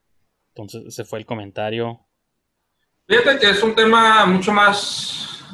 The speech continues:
Speaker 2: complejo. Eh, de hecho, es complejo porque somos como bien tercos y nada más pensamos en nosotros mismos, pero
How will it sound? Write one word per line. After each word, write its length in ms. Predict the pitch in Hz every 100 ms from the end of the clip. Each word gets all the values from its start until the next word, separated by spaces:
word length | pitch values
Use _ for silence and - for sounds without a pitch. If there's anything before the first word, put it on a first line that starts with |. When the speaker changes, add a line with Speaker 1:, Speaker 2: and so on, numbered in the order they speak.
| -
Speaker 2:
complejo. 760 | 185 170 180 180 180 190 - - - - - - - - - 123
Eh, 420 | 110 107 101 98 95 - _ 117
de 160 | 123
hecho, 580 | 143 208 202 180 - - _ _ _ _ _ _ _ _ _ -
es 180 | 120 -
complejo 420 | 175 175 175 185
porque 200 | 151 120
somos 380 | 135 151 151 -
como 220 | 147 98
bien 220 | 113 123
tercos 420 | 135 135 139 117 120
y 40 |
nada 140 | 117
más 80 | 120
pensamos 420 | 139 139 135 135 127
en 160 | 110
nosotros 460 | 95 92 110 131 123
mismos, 400 | 120 120 120 117
pero 440 | 117 113 104 101